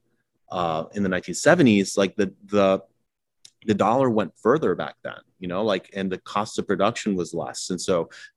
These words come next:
now with higher cost and the, and the dollar being worth less, and also the currency exchange, like, all, all that all, uh, impacts the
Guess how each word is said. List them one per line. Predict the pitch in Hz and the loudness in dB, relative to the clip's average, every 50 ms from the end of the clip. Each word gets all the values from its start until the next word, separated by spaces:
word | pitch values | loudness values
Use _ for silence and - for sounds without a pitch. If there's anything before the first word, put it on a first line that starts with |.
| - | -2
now | 98 101 113 131 139 | 0 2 4 4 4
with | 131 117 - | 4 2 2
higher | - 104 101 101 98 85 | 2 2 2 2 2 0
cost | - - 107 95 90 90 - - - - - _ - | -2 -2 -2 0 0 0 -4 -6 -14 -14 -16 _ -8
and | 101 95 95 95 92 90 87 82 95 | -4 -4 -2 -2 -4 -6 -8 -6 -2
the, | 95 92 87 - _ - | -2 -2 -2 -4 _ -8
and | 98 95 92 90 92 82 - - | -6 -4 -2 -2 -4 -6 -4 -4
the | 98 90 | -4 -4
dollar | - _ - 98 95 95 98 98 95 90 90 87 85 - _ _ _ _ _ _ - - _ _ _ - 107 | -4 _ -2 0 2 4 4 4 2 2 2 0 -2 -4 _ _ _ _ _ _ -20 -20 _ _ _ -14 -4
being | 101 101 98 92 92 | -2 -2 -2 -2 -2
worth | 90 85 78 - - - | -2 -2 -4 -4 -2 -2
less, | 87 87 135 151 - - | 0 0 0 -2 0 0
and | 104 92 | 2 2
also | 92 90 - - - _ _ - | 2 0 -2 -8 -8 _ _ -4
the | - 98 | -4 -4
currency | - - - - 85 80 95 101 - - - 139 139 135 143 139 _ - - - - - _ _ _ _ _ - | -4 -4 -4 -2 0 0 0 -2 -4 -4 -2 0 0 0 0 -4 _ -20 -20 -20 -20 -20 _ _ _ _ _ -2
exchange, | 139 123 - - - 147 139 147 143 123 | -2 -2 0 0 2 4 6 4 4 4
like, | 120 113 104 - - | 4 2 2 2 0
all, | 113 123 131 135 131 127 - - - - _ - - _ - | 2 4 6 6 4 4 2 -2 -8 -20 _ -20 -20 _ -4
all | - 120 - 127 | -4 -4 -4 0
that | 135 135 139 - - | 2 2 2 2 0
all, | 110 113 120 127 127 123 120 113 110 107 98 78 - _ _ - | 0 2 2 4 4 2 2 2 0 0 -2 -4 -10 _ _ -4
uh, | 104 98 92 87 - _ - | -2 -2 -2 -4 -6 _ -6
impacts | 110 117 120 - - 110 101 101 98 - - - | -2 -2 -2 -2 -2 -2 -2 -2 -2 -4 -10 -16
the | - 98 95 92 90 90 87 87 85 | -12 -6 -2 0 0 0 0 -2 -4